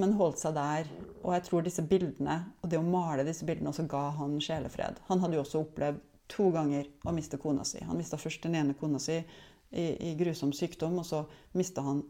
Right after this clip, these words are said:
kone nummer to også. I, hun døde fra han. Men han fortsatte å male bilder til han døde, og han malte bilder som gleder mennesker den dag i dag,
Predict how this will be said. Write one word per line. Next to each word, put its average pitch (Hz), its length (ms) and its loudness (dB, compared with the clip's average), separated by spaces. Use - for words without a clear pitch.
kone 160 240 2
nummer 139 180 2
to 147 200 -2
også. - 360 -6
I, 151 240 -2
hun 165 140 0
døde 151 220 0
fra 135 200 -4
han. 156 100 -8
Men 190 160 6
han 185 300 4
fortsatte - 560 -2
å 175 80 2
male 165 460 0
bilder 170 540 0
til 160 100 -6
han 151 160 0
døde, 156 280 2
og 190 100 0
han 170 100 0
malte 151 240 -2
bilder 147 320 -2
som 151 240 -2
gleder 151 320 0
mennesker 143 420 -2
den 143 140 0
dag 135 220 -2
i 135 80 -4
dag, 135 260 -6